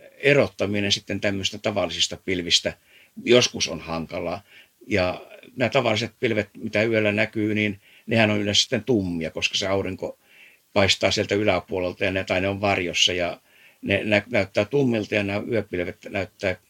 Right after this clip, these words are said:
kirkkailta. Mutta joskus ne menee sekaisin, ei välttämättä aina, mutta joskus. Ja silloin yksi semmoinen hauska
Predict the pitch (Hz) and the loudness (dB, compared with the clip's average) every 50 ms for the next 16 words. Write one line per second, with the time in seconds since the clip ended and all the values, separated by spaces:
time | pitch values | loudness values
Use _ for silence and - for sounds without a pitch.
0 | _ _ _ _ _ _ - 101 95 87 - _ _ - - 71 71 71 - 85 | _ _ _ _ _ _ -2 0 0 0 -2 _ _ -8 -8 -8 -8 -8 -10 -14
1 | 92 - - - - - _ - 131 - 170 190 180 - - 147 - 117 104 98 | -14 -14 -20 -20 -20 -10 _ -6 -2 0 2 2 2 0 -2 -2 0 0 0 -2
2 | 98 95 87 78 76 - - 80 - - 95 - - 85 78 - - 117 113 107 | -2 -2 -2 0 2 2 0 0 -2 -8 -8 -8 -8 -8 -6 0 2 2 2 2
3 | 113 104 101 - 101 92 90 92 - - 95 92 101 101 95 92 92 95 92 - | 0 -2 -2 -6 -8 -8 -8 -10 -8 -6 -4 -2 0 -2 -2 -4 -6 -8 -10 -6
4 | - 101 95 - _ _ _ - - - - - _ _ _ _ - - 147 156 | -6 -8 -8 -8 _ _ _ -20 -20 -20 -20 -20 _ _ _ _ -2 2 2 4
5 | 156 - - 113 107 - - 131 120 - - - - - - 190 156 151 147 156 | 4 2 -2 -4 -4 0 2 4 4 4 2 -2 -6 -2 0 0 2 2 2 0
6 | 165 165 - - 135 123 127 127 127 123 123 143 139 127 117 - - - - | 0 0 0 0 0 2 0 0 0 -2 -2 0 -2 0 0 0 -2 -2 -8